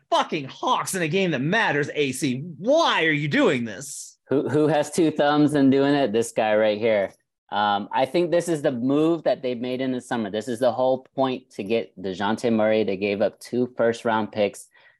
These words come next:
Speaker 2: This is the put up or shut up time. I think DeJounte and Trey's offense and, um, dynamic offense is gonna be too much for the Heat. They've been struggling in, uh, offensively to score in Miami all season long. And I think Atlanta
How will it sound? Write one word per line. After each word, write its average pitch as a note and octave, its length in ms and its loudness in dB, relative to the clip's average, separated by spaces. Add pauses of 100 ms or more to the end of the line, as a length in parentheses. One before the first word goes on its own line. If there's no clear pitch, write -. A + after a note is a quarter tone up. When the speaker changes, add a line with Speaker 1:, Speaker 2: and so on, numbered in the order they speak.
Speaker 2:
This G#2 180 -2
is G#2 120 0
the G#2+ 120 0
put A#2 220 0
up A#2 160 2
or A#2+ 60 0
shut A2 260 2
up G#2 140 0
time. G2+ 400 -2 (320)
I G#2 80 -8
think A2 220 0
DeJounte G#2+ 640 0
and G#2 100 -2
Trey's A2+ 480 0 (100)
offense G#2+ 760 -4
and, F#2 400 -2
um, F2 640 -4 (100)
dynamic G#2 640 2
offense A#2+ 400 -2
is G2 160 -8
gonna G#2+ 180 -4
be G2 140 -2
too A#2 240 -4
much A2 240 0
for G#2 100 -2
the F#2 80 -4
Heat. A#2 360 -2 (320)
They've G2+ 120 0
been G#2 140 0
struggling A2 560 0 (100)
in, G#2+ 300 -2
uh, G2 560 0
offensively G#2+ 600 -2
to F#2+ 80 -2
score G#2 440 0
in G#2 200 -2
Miami F#2+ 440 -4
all F#2+ 180 0
season F2+ 380 -8
long. G2+ 320 -2 (400)
And G#2+ 100 -2
I A2 80 2
think C3 160 -2
Atlanta A#2 720 2